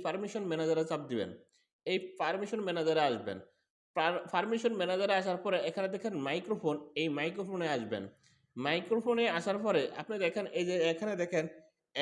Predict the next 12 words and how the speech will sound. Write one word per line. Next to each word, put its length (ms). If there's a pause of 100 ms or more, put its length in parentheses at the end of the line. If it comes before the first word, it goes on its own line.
(140)
apps 280 (580)
with 260 (200)
this 220 (280)
permission 420 (180)
can 180 (380)
record 320 (160)
audio। 240 (520)
এই 120
যে 60 (360)
app 120 (2000)
with 280 (220)
this 240